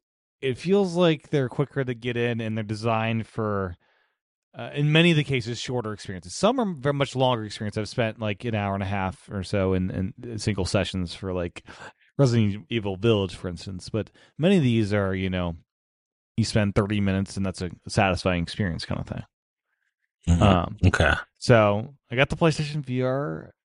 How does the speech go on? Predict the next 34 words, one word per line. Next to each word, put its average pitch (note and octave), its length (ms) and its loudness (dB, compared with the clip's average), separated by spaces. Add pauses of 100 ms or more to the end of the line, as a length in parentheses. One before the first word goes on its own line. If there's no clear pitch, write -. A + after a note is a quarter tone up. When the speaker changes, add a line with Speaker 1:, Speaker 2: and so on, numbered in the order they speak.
(280)
Speaker 1:
numero C3 560 2
dos, A#2 640 -2 (560)
and G2 580 4 (380)
it's, - 580 -2
uh, F#2+ 560 2 (440)
quite D4 520 -2
an C3 240 -4
amazing B2 540 0
little G2+ 180 -2
system. G#2 380 -8
I, A2+ 440 -4
I'm C3 120 2
used C3 260 -2
to B2 60 -4
the A2+ 120 0
old, A2+ 340 2 (180)
uh, G2+ 280 -4
PlayStation G#2+ 640 -4
where G2 160 -2
you G2 120 -2
had F#2+ 120 -4
the F2+ 80 -2
lights A2+ 400 0
tracking G#2+ 440 0
everything. G#2 720 -2 (280)
It's - 100 -20
kinda F#2+ 220 -4
janky. G#2 760 2 (480)
Got E2+ 400 0
all F2+ 160 -2
these E2+ 160 -8
boxes G2+ 540 2
of F2 80 -8
wire. F#2+ 400 2